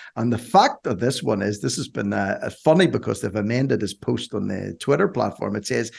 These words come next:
"In the year ending June twenty twenty-three, there were actually fifty-two and a half thousand irregular migrants detected entering the U K, which is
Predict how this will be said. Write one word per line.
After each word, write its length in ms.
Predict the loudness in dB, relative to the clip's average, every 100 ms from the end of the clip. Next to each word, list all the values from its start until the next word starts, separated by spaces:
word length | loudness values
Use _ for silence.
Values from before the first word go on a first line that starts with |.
| -18 -6 0
"In 140 | 2
the 100 | 2
year 400 | 2 2 2 2 2
ending 400 | 2 2 0 2
June 320 | 2 2 0
twenty 340 | -2 0 -2
twenty-three, 760 | -2 -2 -2 -2 2 2 2 -6 -14 -2
there 100 | 2
were 260 | 4 2 4
actually 440 | 4 4 0 0
fifty-two 760 | 2 2 0 0 -6 4 6 6
and 80 |
a 60 | 4
half 360 | 4 2 2 -4 -2 6
thousand 480 | 8 8 4 -4 -8 _ _ -20 _
irregular 580 | 4 8 8 8 6 6
migrants 540 | 6 6 6 2 0 -4
detected 560 | -2 4 4 4 2
entering 360 | 2 2 0 0
the 80 | 0
U 180 | 0
K, 200 | 0 0
which 260 | 0 0 -2
is 160 | -6